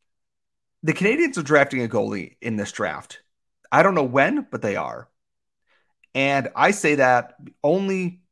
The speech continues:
but not based on the Canadiens coming out and saying they're gonna do that. I talked to three of the top goalies in this upcoming N H L draft class.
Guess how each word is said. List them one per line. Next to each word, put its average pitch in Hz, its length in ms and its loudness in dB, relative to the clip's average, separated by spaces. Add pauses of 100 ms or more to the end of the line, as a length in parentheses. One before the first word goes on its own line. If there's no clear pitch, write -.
(320)
but 131 280 -4
not 147 280 4
based 147 380 0
on 123 180 4
the 117 80 -4
Canadiens 113 460 -8
coming 107 220 -6
out 95 100 -4
and 95 100 -14
saying 139 280 -2
they're 98 100 -6
gonna 92 220 -12
do 95 160 -12
that. 95 320 -4 (560)
I 156 100 6
talked 214 300 4
to 185 80 -4
three 180 160 -4
of 165 40 0
the 160 60 -2
top 139 260 2
goalies 123 460 -4
in 117 340 -4
this 117 180 -6
upcoming 110 380 -2
N 95 120 -4
H 101 120 -8
L 90 100 -6
draft 87 300 -8
class. 62 300 -12